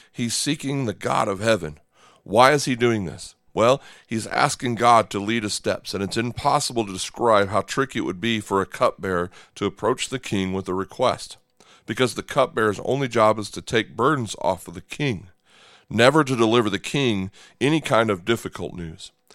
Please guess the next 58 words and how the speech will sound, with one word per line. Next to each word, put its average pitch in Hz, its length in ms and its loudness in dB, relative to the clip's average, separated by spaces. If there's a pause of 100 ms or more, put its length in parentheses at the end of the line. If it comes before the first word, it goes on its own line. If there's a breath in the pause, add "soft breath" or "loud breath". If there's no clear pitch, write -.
(200 soft breath)
In 113 120 -2
fact, - 340 4
for, 117 340 2
for 120 180 2
Mideastern 120 680 2
kings, 117 480 -2 (340 loud breath)
uh, 107 300 2
you 127 340 -4
would 135 140 0
n-, 120 180 -2 (220)
you 123 160 -2
would 127 100 4
not, 117 320 -2
you 123 60 -4
would 127 100 -4
just 117 180 -6
take 147 200 -6
the 113 80 -2
bad 101 280 2
<laughs> - 0 -
news 98 300 -4
and 101 80 -6
just 113 160 -2
kinda 101 220 0
hold 113 240 6
on 117 180 6
to 78 120 -8
it. - 80 -10
You 95 100 -8
never 113 400 0
deliver 104 340 -4
it - 80 -16
to - 140 -10
him. - 100 -12 (480 loud breath)
You 98 80 -8
didn't 131 260 0
want 120 300 2
to 123 140 -6
be 123 120 0
the 101 120 -2
person 123 320 -2
to - 120 -4
ever 113 240 0
deliver 101 380 0
anything 92 440 -4 (100)
but, - 160 -4 (280)
but - 220 -6
good 98 180 -2
news, 85 380 -8
okay? 95 220 -2 (560 loud breath)
And 107 120 0
so 135 200 4
he's 127 160 2
in 151 140 2
this 127 160 -2
very 127 380 0
difficult 117 720 -2
place. - 500 -8